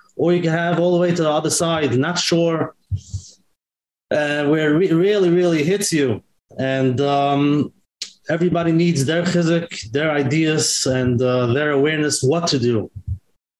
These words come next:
And Baruch Hashem, tonight we have with us Rabbi Jacobson and Rabbi Russell, who, who deal with these things in, day in, day out. And we have this chus, and it's a, it's a, it's a moidige shkoyach for them to be here.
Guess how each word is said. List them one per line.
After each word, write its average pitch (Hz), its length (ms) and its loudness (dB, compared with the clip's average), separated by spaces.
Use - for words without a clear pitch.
And 117 240 0
Baruch 135 240 0
Hashem, 151 240 0
tonight 139 300 0
we 135 140 2
have 139 360 -2
with 135 160 0
us 135 500 -2
Rabbi 120 580 0
Jacobson 135 720 0
and 123 120 2
Rabbi 113 120 0
Russell, 131 540 0
who, 123 340 0
who 135 160 0
deal 170 360 2
with 156 160 0
these 143 220 -2
things 123 460 0
in, 147 240 2
day 143 300 0
in, 143 120 2
day 135 160 0
out. 135 400 -2
And 120 280 0
we 127 120 2
have 131 140 -2
this 135 180 -2
chus, 190 460 -2
and 117 180 0
it's 120 120 -4
a, 120 200 0
it's 113 160 -4
a, 117 320 0
it's - 240 -2
a 117 200 0
moidige 127 720 0
shkoyach 170 500 -2
for 147 120 -2
them 127 180 0
to 123 80 -2
be 156 180 0
here. 131 340 -2